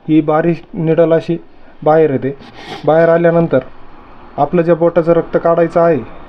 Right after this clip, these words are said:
त्याला सिंपल प्रिक करायचं. प्रिक केल्यानंतर हे असं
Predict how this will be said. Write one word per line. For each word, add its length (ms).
त्याला 220
सिंपल 340
प्रिक 220
करायचं. 400
प्रिक 160
केल्यानंतर 580
हे 80
असं 240